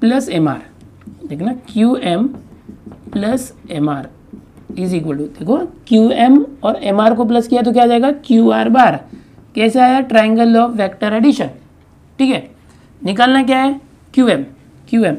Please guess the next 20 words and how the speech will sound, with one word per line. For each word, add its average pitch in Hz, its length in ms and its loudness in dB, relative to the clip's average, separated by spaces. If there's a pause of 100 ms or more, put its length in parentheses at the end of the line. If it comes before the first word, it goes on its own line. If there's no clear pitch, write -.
ये 208 120 -4
क्यूएम 247 320 2
find 196 240 2
करना 135 220 -6
है, 135 60 -14
ठीक - 160 -8
है। 135 120 -8 (360)
एमआर 226 280 4
मालूम 262 260 4
है 262 100 0
क्या, 262 240 -2 (200)
नहीं, 160 220 -4 (180)
ये 190 120 -2
एमआर 220 220 2
मालूम 240 300 2
है, 269 200 -4
नहीं। 151 180 -6 (420)
क्यूआर 247 260 4
मालूम 262 280 4
है, 285 180 0